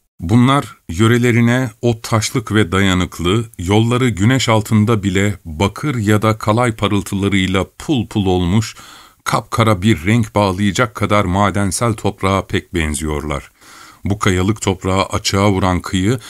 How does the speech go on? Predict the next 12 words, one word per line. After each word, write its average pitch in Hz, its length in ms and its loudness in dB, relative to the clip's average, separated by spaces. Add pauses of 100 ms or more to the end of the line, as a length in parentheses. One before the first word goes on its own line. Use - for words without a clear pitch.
(260)
pek 131 260 -4
sert, - 420 0
acımasız 98 760 0
ve 104 220 0
diken 101 480 0
diken. 71 320 -10 (320)
Çöküntüler, 98 720 2 (440)
yalçın 107 640 2
ve 87 260 0
dik 113 220 -2
yalı 101 240 4
yarlar, 87 480 2